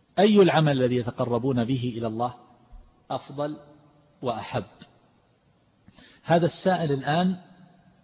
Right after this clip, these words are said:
مسلم ومن خيار الصحابة،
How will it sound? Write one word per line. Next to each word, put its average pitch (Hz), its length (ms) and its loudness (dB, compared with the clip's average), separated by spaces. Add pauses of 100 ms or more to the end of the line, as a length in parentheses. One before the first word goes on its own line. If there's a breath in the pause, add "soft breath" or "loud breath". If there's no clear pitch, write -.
(180)
مسلم 147 420 2 (2000 soft breath)
ومن 143 160 2
خيار 214 320 4
الصحابة، 110 580 -2